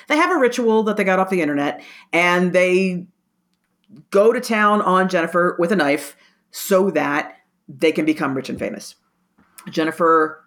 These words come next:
however, problem is, they thought Jennifer was a virgin, which she hasn't been since junior high. So she doesn't die. Instead, she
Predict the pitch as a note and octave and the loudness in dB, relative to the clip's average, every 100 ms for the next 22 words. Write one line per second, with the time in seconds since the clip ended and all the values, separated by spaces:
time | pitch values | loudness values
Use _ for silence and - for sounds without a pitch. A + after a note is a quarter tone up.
0 | _ - B3+ G4 E3 G#3+ - _ _ _ | _ -2 0 0 0 -2 -6 _ _ _
1 | _ - D#4+ B3+ D3+ C#3+ F#3 - _ _ | _ -2 -2 0 0 -2 -4 -8 _ _
2 | _ _ _ D3 C#3 A3 F#3+ E3 A3+ C4 | _ _ _ -14 -4 0 2 0 -2 -6
3 | _ _ _ D#3+ D3+ D#3 D3 F#3 F#3 G3+ | _ _ _ -4 -2 -2 -2 -2 0 0
4 | B3+ D4+ F#3+ B2 - _ _ _ - D3+ | 0 2 2 -2 -6 _ _ _ -6 -4
5 | D3+ D3+ D3+ C3 D3 E3+ G#3+ A#3+ D4+ E4 | -4 -4 -4 -4 -2 0 0 -2 0 2
6 | F#4 G#4+ G#3+ - - - _ _ _ _ | 2 2 0 -2 -8 -18 _ _ _ _
7 | - - C#4 C4+ C4+ C4 C4 F#3+ D3 A#2 | -6 0 2 0 -2 0 0 2 0 -2
8 | E2+ - _ _ _ - - - - F#3 | -8 -16 _ _ _ -20 -20 -10 -2 0
9 | F#3 - A#3 A#3 A#3+ A#3 - - - - | -2 -2 0 2 2 -2 -12 -14 -10 -6
10 | G3+ G#3+ G#3+ G#3 G3+ _ | -2 2 2 2 -4 _